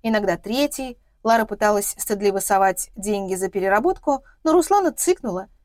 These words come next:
и закрыла эту тему. Так в жизни Лары образовалось место, откуда повеяло надеждой – и человеческим участием.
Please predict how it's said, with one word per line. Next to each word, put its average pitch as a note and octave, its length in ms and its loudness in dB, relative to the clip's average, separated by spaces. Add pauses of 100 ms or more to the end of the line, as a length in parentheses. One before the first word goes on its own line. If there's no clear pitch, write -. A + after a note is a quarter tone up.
и B3 80 -2
закрыла A#3+ 420 2
эту A3 220 -4
тему. D3 400 -14 (960)
Так C#4+ 240 4
в G#3 100 -4
жизни G3 300 -2
Лары A#3+ 460 4 (200)
образовалось A3 640 2
место, B3+ 460 0
откуда A3 300 -2
повеяло A3+ 480 0
надеждой – B3 640 0 (200)
и C4+ 100 -8
человеческим A#3 760 -6
участием. - 720 -10